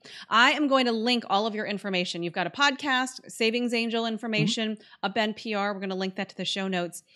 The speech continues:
Speaker 1: at cheryl tan media dot com. I wanna thank you for sharing such valuable information on how you've been able to market your businesses through the media. Before we go, just a question I ask everybody who comes on the show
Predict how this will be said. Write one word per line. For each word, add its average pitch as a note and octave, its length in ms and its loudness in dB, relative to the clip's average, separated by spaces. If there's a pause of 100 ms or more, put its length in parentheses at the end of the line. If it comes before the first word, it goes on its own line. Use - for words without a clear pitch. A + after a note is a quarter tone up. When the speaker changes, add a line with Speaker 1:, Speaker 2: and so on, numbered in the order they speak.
(120)
Speaker 1:
at F#3+ 140 -6
cheryl F#3+ 340 -2
tan F#3 300 -4
media E3+ 280 -4
dot E3 240 -6
com. E3 400 -8 (480)
I C4+ 100 0
wanna D4 220 4
thank C4+ 300 2
you A#3 80 0
for G3+ 240 -4
sharing A3 540 0
such - 220 -12
valuable F3+ 540 -2
information E3+ 720 -6
on F3+ 120 -4
how G#3+ 480 -2
you've G#3 300 -4
been F3 140 -4
able F#3 280 -6
to F#3 120 -10
market F3 400 -6
your F3 120 -6
businesses D#3+ 680 -8 (320)
through F3+ 340 -4
the E3+ 100 -6
media. E3 480 -6 (260)
Before C#4 340 0
we B4+ 140 2
go, F#3 340 4
just B3 220 -4
a F#4 60 -4
question C#4 340 -2
I B3 60 -2
ask A3+ 240 -6
everybody F3+ 380 -4
who E3 60 -8
comes E3+ 300 -12
on D3+ 100 -10
the D3 80 -12
show B2 400 -10